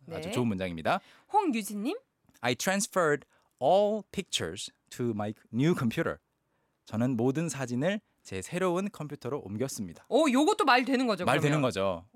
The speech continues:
Speaker 1: 물론 all pictures 또는 all the pictures 해도 되겠고,
Speaker 2: 어.
Speaker 1: 그리고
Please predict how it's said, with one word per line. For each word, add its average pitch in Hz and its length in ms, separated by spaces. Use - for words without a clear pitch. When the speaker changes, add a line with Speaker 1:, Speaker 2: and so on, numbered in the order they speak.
Speaker 1:
물론 117 500
all 135 300
pictures 165 420
또는 120 240
all 110 360
the 107 400
pictures 107 420
해도 98 120
되겠고, 87 580
Speaker 2:
어. 175 220
Speaker 1:
그리고 135 420